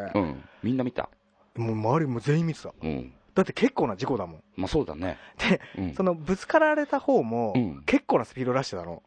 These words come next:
Speaker 1: うんうん。あ、じゃあどっちもスピード出してる状態だね。
Speaker 2: どっちもスピード出してて、
Speaker 1: うん。
Speaker 2: もうブレーキお互いしたんだけど、
Speaker 1: うん。
Speaker 2: そのブレーキのタイミングが逆にタイミング悪くて、
Speaker 1: うん。
Speaker 2: で、ぶつかっちゃったみたいな感じなの。
Speaker 1: おう。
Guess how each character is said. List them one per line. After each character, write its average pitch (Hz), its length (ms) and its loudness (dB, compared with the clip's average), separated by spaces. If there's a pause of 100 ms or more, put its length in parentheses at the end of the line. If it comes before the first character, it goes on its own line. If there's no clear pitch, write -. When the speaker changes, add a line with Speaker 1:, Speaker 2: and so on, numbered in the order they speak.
(100)
Speaker 1:
う - 40 6
ん - 20 6
う 95 160 0
ん。 73 200 -6
あ、 120 140 2
じ 131 60 -2
ゃ - 20 -2
あ - 20 -4
ど 135 80 -4
っ - 100 -6
ち - 80 -6
も 262 100 2
ス - 60 -18
ピ 294 100 -4
ー - 60 -2
ド - 20 -
出 220 100 0
し - 20 0
て 202 60 8
る 208 80 6
状 - 20 -10
態 - 0 -
だ - 0 -
ね。 - 20 -6
Speaker 2:
ど 185 40 -2
っ - 40 0
ち 294 100 4
も 285 80 6
ス 254 120 -4
ピ 262 60 2
ー 262 40 2
ド 262 60 6
出 254 80 4
し - 60 -6
て 117 80 -8
て、 123 60 0 (180)
Speaker 1:
う - 20 -6
ん。 139 60 -2
Speaker 2:
も 151 80 2
う 139 80 -2
ブ 185 100 2
レ 339 120 4
ー 311 40 -2
キ 135 300 -10
お 147 100 -2
互 220 200 4
い - 20 -6
し - 20 -6
た 226 80 0
ん 196 60 0
だ 117 80 -2
け 104 80 -8
ど、 117 240 2
Speaker 1:
う - 20 4
ん。 82 280 -2
Speaker 2:
そ - 100 -2
の 226 60 4
ブ 180 160 -2
レ 339 100 2
ー 339 60 -2
キ 202 100 -2
の 143 80 0
タ 139 160 -2
イ 135 40 0
ミ 139 120 -2
ン - 20 -4
グ 135 100 -6
が 127 240 4 (480)
逆 156 260 0
に 190 60 4
タ 190 160 -2
イ 196 40 2
ミ 202 100 4
ン 196 40 2
グ 175 80 4
悪 165 180 4
く - 80 -14
て、 113 280 0
Speaker 1:
う 160 60 2
ん。 90 260 -2 (400)
Speaker 2:
で、 240 80 4
ぶ 196 140 2
つ - 80 -2
か 196 80 -2
っ - 20 -2
ち - 60 -10
ゃ 180 40 -4
っ - 20 -
た 214 80 4
み 170 40 2
た 139 40 2
い 104 40 -2
な 101 60 -10
感 107 160 -4
じ 104 80 -6
な 104 80 -2
の。 85 240 -10
Speaker 1:
お 69 460 0
う。 - 20 -20